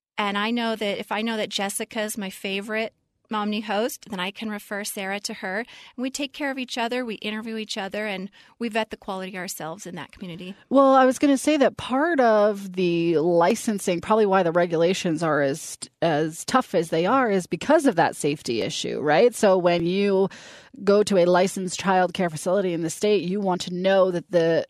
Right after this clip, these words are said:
Speaker 2: you know, the state has standards in place and this daycare has met these standards. And I, you're saying, you know, you,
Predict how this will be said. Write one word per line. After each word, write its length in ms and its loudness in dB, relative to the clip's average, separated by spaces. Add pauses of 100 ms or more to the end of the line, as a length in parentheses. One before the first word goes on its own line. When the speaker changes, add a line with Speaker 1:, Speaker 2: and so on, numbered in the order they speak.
Speaker 2:
you 120 -4
know, 320 0
the 80 -8
state 260 4
has 180 0
standards 540 -2
in 120 0
place 340 0
and 180 -2
this 240 0
daycare 380 -2
has 260 -4
met 360 -2
these 240 -10
standards. 800 -2 (520)
And 720 2 (420)
I, 240 4
you're 200 4
saying, 400 0
you 160 0
know, 100 2
you, 600 2